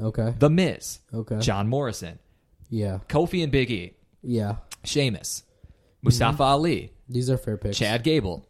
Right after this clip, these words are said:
Speaker 1: No, I don't know.
Speaker 2: Well,
Speaker 1: Shorty G.
Speaker 2: Cesaro, Shinsuke
Speaker 1: Hmm.
Speaker 2: Nakamura,
Speaker 1: Okay.
Speaker 2: Braun Strowman,
Speaker 1: Yeah.
Speaker 2: Elias, Baron Corbin.
Speaker 1: You can put Sami Zayn in there?
Speaker 2: No. Baron Corbin,
Speaker 1: Huh.
Speaker 2: Dolph Ziggler, Rusev,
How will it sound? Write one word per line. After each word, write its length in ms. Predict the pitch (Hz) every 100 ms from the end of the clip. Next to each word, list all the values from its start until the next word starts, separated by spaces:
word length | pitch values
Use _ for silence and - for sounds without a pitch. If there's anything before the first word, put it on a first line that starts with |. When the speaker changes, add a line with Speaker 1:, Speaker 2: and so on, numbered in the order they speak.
| _ -
Speaker 1:
No, 140 | 104 104
I 200 | 107 113
don't 160 | 104
know. 120 | 98 98 -
Speaker 2:
Well, 120 | 131
Speaker 1:
Shorty 140 | 117 110
G. 320 | 113 120 117 - _ _
Speaker 2:
Cesaro, 640 | - 147 131 107 107 127 175 - _ _ _
Shinsuke 360 | - 123 123 147
Speaker 1:
Hmm. 40 |
Speaker 2:
Nakamura, 600 | 135 131 151 120 104 127 - -
Speaker 1:
Okay. 240 | 113 123 123
Speaker 2:
Braun 260 | 117 101
Strowman, 480 | 139 - 107 95 120 - _ _ _
Speaker 1:
Yeah. 300 | 110 107 101
Speaker 2:
Elias, 680 | 101 107 101 95 123 - - _ _ _ _ _ _ -
Baron 260 | 117 156
Corbin. 440 | 165 120 104 101 131
Speaker 1:
You 140 | 127 117
can 40 |
put 100 | 117
Sami 220 | - 107
Zayn 180 | 104 110
in 80 | 120
there? 160 | 127 143 - _ _
Speaker 2:
No. 100 | - - - _ _ _ _ _
Baron 340 | - 127 147 175
Corbin, 440 | 160 143 139 147 120
Speaker 1:
Huh. 40 | 135
Speaker 2:
Dolph 220 | 131 165
Ziggler, 520 | - 147 117 107 131 - _ _ _ 113
Rusev, 580 | 120 170 - 98 107